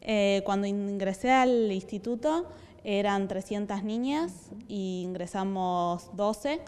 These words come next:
Eh, fueron tres, eh, tres etapas, dos de físicas y una de más académica.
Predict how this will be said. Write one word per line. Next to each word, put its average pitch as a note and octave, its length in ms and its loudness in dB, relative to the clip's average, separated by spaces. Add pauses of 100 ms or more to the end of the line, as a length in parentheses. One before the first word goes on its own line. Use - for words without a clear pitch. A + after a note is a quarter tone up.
(800)
Eh, F#3 380 0 (100)
fueron F3 800 -2
tres, F#3+ 760 -2
eh, F3 340 -2
tres G3 260 -2
etapas, G#3 800 2 (140)
dos G3+ 220 -4
de F3 580 0
físicas C4 720 -2
y F#3+ 160 -6
una F#3 340 -2
de E3 320 -2
más F3 200 -6
académica. A3+ 600 0